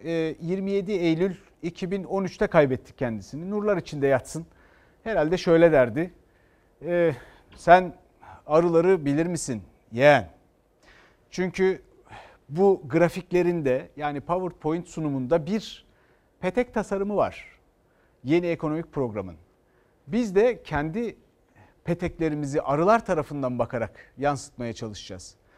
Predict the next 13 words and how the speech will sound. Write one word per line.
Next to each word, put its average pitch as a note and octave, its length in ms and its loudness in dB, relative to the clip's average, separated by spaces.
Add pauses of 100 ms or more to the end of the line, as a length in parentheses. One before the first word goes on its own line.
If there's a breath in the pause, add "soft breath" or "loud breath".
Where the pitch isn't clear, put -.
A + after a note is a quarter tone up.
(560 soft breath)
Azerbaycan, G3 840 6 (140)
e, E3 300 0
Ermenistan F3+ 760 -2 (540)
karşısında E3+ 600 -2 (1040)
mesafe F3 440 4
kat F3+ 220 -4
ediyor. F3 460 -2 (360)
E, D3+ 360 -2 (460)
işgal G3+ 440 4
altındaki E3+ 420 -2
topraklarında D3 680 -4
yeni D3+ 380 -2
yeni D#3+ 400 -4